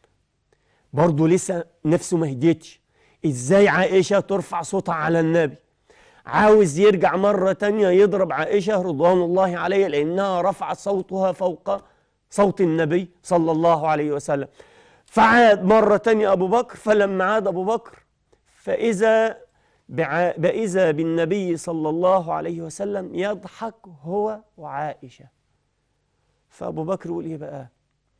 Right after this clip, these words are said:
"والله ما رأيت مثل هذا اليوم من غضب يتبعه رضا، والله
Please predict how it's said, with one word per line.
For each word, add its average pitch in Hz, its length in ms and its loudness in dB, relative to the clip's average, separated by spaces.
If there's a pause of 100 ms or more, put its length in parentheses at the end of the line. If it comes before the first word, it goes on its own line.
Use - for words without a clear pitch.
(760)
"والله 135 540 -10
ما 156 440 -12
رأيت 156 460 -16
مثل 165 340 -16
هذا 196 380 -12
اليوم 127 300 -20 (880)
من 135 260 -10
غضب 190 480 -6 (800)
يتبعه 147 800 -12
رضا، 113 280 -18 (180)
والله 170 840 -8